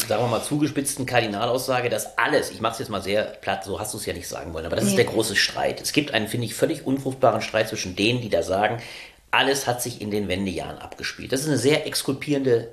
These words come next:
Speaker 1: Lesart.
Speaker 2: Das hat es noch verschärft,
Speaker 1: Ja?
Speaker 2: würde ich
Speaker 1: Genau.
Speaker 2: sagen.
Speaker 1: Und wenn man aber sagt, das hat Vorhandenes total verschärft, das sehe ich sofort. Dann spielt beides zusammen. Und das würde ich als das eigentliche Problem ansehen.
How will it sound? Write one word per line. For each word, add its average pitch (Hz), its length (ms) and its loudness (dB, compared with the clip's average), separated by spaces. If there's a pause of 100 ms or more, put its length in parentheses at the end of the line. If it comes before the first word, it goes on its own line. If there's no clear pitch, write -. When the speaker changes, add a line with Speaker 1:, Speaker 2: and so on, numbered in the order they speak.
(100)
Speaker 1:
Lesart. 214 240 0
Speaker 2:
Das 233 80 4
hat 277 100 4
es 294 120 -2
noch 269 120 4
verschärft, - 600 0 (100)
Speaker 1:
Ja? 196 60 -2
Speaker 2:
würde 190 160 6
ich 165 60 0
Speaker 1:
Genau. 185 260 6
Speaker 2:
sagen. - 120 6
Speaker 1:
Und 113 100 0
wenn 131 100 6
man 160 100 4
aber 151 180 6
sagt, 151 300 4
das 139 160 0
hat 165 160 -4 (440)
Vorhandenes 165 760 0
total 175 420 0
verschärft, 98 400 2
das 95 100 -2
sehe 110 140 -2
ich 117 120 -6
sofort. - 560 2 (1120)
Dann 120 160 4
spielt - 380 -4
beides 135 400 4
zusammen. 85 400 -2
Und 90 120 -4
das 135 180 0
würde 131 160 0
ich 120 180 -4
als 113 140 -2
das - 200 -6
eigentliche 104 340 0
Problem 85 420 -6
ansehen. 78 340 -8